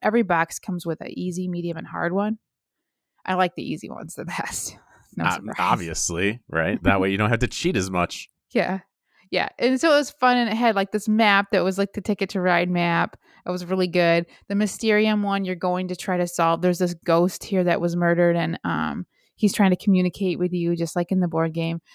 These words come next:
Speaker 1: you know, to give you clues to figure out who murdered, murdered him. So that one was pretty good.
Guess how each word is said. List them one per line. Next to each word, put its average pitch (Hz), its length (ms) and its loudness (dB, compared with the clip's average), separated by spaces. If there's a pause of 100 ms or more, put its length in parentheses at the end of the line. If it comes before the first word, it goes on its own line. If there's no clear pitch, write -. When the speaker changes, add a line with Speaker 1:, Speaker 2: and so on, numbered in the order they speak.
(200)
Speaker 1:
you 180 100 -2
know, 170 140 0
to - 120 -10
give 190 160 4
you 180 120 4
clues 175 300 4
to 165 80 -4
figure 156 260 -2
out 165 180 -4
who 170 140 -6
murdered, - 440 -4
murdered 180 360 2
him. 185 320 -4 (320)
So - 80 -20
that 208 100 2
one 214 140 0
was 214 120 0
pretty 202 220 2
good. 165 340 0